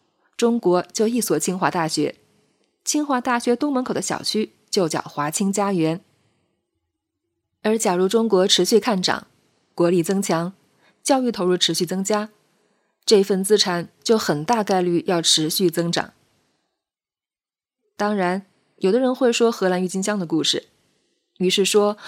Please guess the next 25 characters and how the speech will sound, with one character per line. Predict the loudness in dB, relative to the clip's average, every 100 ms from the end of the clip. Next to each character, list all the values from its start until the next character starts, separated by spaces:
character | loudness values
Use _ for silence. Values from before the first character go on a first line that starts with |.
| -10
泡 | 0 0
沫 | 0 0
会 | -2
破 | 0 -2
灭。 | -2 -6 -10 _ _ _ _ _ _ _ _ _ _ -4
但 | 0
是 | 0
历 | 0 2
史 | 2 2
故 | 2
事 | 2 2 0 -2 -10
不 | -4
代 | 0
表 | 0 0
现 | 0 0
在 | 2 0
就 | 0
是 | 0
完 | 0 -2
全 | -2 -4
一 | -2
致 | -2
的 | -2
发 | -4 -4
生， | -2 -4